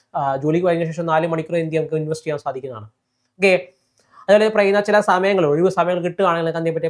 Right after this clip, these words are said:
പറയുന്ന, ആ, ചില വീഡിയോകളൊക്കെ കണ്ട് ചില കാര്യങ്ങൾ മനസ്സിലാക്കാനും കൂടെ സാധിക്കുന്നതാണ്. ഓക്കെ, മാത്തമാറ്റിക്സ് ഒക്കെ നമ്മൾ ചെയ്ത് പഠിക്കാൻ പറ്റത്തുള്ളൂ. അപ്പൊ അത്തരത്തില് പഠിക്കുന്ന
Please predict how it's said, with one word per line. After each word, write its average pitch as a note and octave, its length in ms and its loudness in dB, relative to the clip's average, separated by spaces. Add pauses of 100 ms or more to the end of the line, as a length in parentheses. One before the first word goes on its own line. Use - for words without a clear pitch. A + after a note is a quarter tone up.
പറയുന്ന, D#3 420 -2
ആ, E3+ 80 -4
ചില E3+ 180 -2
വീഡിയോകളൊക്കെ E3 480 0
കണ്ട് D3+ 140 -2
ചില D#3 320 -6
കാര്യങ്ങൾ D#3 220 -2
മനസ്സിലാക്കാനും D#3+ 500 -2
കൂടെ D#3 100 -4
സാധിക്കുന്നതാണ്. A#2+ 540 -14 (340)
ഓക്കെ, F3 140 2 (280)
മാത്തമാറ്റിക്സ് D#3 480 -4
ഒക്കെ E3+ 100 -8
നമ്മൾ F3+ 160 -4
ചെയ്ത് G#3 240 2
പഠിക്കാൻ F#3+ 320 -2
പറ്റത്തുള്ളൂ. C#3+ 420 -8 (400)
അപ്പൊ A#3 120 2
അത്തരത്തില് A#3 360 6 (440)
പഠിക്കുന്ന A3+ 320 2